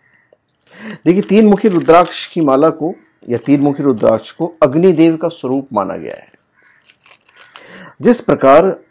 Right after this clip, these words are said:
अग्नि स्वर्ण को भी शुद्ध कर देती है, उसी प्रकार अग्नि का स्वरूप होने के कारण यह रुद्राक्ष शरीर को शुद्ध करने में सहायक होता है। तीन मुखी रुद्राक्ष में ब्रह्मा, विष्णु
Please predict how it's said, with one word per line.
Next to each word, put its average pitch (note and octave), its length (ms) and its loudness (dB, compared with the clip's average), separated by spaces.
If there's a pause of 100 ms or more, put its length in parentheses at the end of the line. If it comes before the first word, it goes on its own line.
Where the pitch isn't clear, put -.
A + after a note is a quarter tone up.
(240)
अग्नि F#3 600 2 (260)
स्वर्ण G3+ 500 4
को G3+ 160 4
भी F#3 100 6
शुद्ध D3 300 -4
कर B2+ 200 0
देती G#2 320 -6
है, F2 200 -16 (160)
उसी - 200 -12
प्रकार - 520 -6 (800)
अग्नि D#3+ 300 4
का G#3+ 160 2
स्वरूप F3+ 480 2
होने C#3+ 160 0
के C#3+ 140 -4
कारण C3 280 2
यह A#2+ 100 -2
रुद्राक्ष G#2+ 580 0 (540)
शरीर F3 440 2
को F#3 160 -4
शुद्ध D3 300 -6
करने D3 300 0
में C#3+ 140 -4
सहायक G#2 460 -6
होता - 260 -16
है। - 120 -20 (2250)
तीन G#3+ 160 4
मुखी G3+ 240 4
रुद्राक्ष E3 540 4
में G2 280 -6 (400)
ब्रह्मा, B2+ 600 2 (340)
विष्णु A#2 480 -6